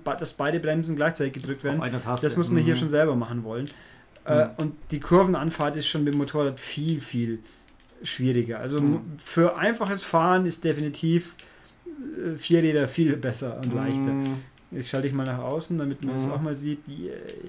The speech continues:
Speaker 2: Ja, das ist schon, schon eigentlich ein nettes Add-on,
Speaker 1: Ist auch
Speaker 2: jetzt
Speaker 1: toll in-,
Speaker 2: nicht
Speaker 1: toll animiert, so. Das bei
Speaker 2: der
Speaker 1: also,
Speaker 2: Fahrer?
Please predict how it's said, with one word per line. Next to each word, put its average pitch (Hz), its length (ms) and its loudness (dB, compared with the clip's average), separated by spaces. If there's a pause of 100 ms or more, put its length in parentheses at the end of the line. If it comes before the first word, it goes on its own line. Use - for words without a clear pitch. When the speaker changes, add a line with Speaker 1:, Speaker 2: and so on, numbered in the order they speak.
(340)
Speaker 2:
Ja, - 120 -10
das 113 140 -6
ist - 40 -6
schon, 123 300 -2
schon 139 320 -2
eigentlich 139 380 -4
ein 127 60 -2
nettes 160 440 -2
Add-on, 139 200 -6
Speaker 1:
Ist 147 100 6
auch 147 60 6
Speaker 2:
jetzt 147 100 0
Speaker 1:
toll 196 180 6
in-, 196 100 0
Speaker 2:
nicht 127 200 -6
Speaker 1:
toll 175 180 2
animiert, 180 580 0
so. 135 240 -4 (240)
Das 143 220 -6
bei - 180 -8
Speaker 2:
der 117 100 -2
Speaker 1:
also, 151 120 2
Speaker 2:
Fahrer? 151 260 0